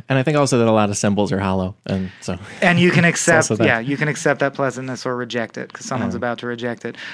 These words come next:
Speaker 2: I also wanna say, just in passing, they say, he says in passing, "Oh yeah, and Trout passed by Sacred Miracle Cave, and he decided not to stop, and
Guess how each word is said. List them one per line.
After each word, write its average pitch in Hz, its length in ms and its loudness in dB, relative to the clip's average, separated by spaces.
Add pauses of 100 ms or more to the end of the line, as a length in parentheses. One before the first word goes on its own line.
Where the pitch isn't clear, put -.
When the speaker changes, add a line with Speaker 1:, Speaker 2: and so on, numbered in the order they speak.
Speaker 2:
I 185 120 4
also 185 220 4
wanna 170 160 6
say, 165 160 4
just 151 220 0
in 139 140 -2
passing, 156 680 2 (380)
they 156 160 4
say, 143 560 4
he 147 160 -6
says 131 420 2
in 123 220 -8
passing, 117 500 -2 (380)
"Oh 208 160 6
yeah, 185 300 6
and 139 100 -4
Trout 160 400 4
passed 151 540 -2
by 135 240 2
Sacred 131 380 -4
Miracle 127 340 -6
Cave, 120 340 -4
and 120 80 -8
he 120 80 -8
decided 131 380 0
not 127 160 -4
to 120 60 -12
stop, 120 420 -2
and 117 240 -10